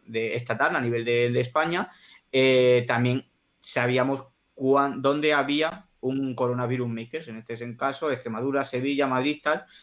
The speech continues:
Bueno, como veis, casi toda España se, se animó a, a ayudar en esto.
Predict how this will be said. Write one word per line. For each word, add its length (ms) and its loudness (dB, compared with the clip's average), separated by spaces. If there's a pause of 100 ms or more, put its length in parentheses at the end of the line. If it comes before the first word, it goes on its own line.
(180)
Bueno, 220 -2
como 200 0
veis, 180 0
casi 300 -4
toda 220 2
España 360 -2
se, 400 -4
se 120 -6
animó 420 -2
a, 500 -4 (640)
a 240 2
ayudar 360 0
en 100 -4
esto. 240 -12